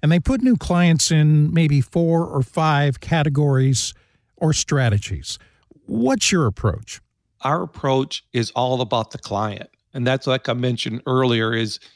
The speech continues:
Speaker 2: I don't like people that just use products and products and products.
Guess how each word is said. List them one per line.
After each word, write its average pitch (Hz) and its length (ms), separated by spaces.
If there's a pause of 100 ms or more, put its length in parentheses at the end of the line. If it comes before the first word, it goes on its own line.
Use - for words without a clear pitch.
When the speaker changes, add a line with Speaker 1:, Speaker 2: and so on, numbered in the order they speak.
(280)
Speaker 2:
I 143 100
don't 185 240
like 143 480
people 135 300
that 120 180
just 131 240
use 120 200
products 123 680
and 113 140
products 107 520
and 117 120
products. - 520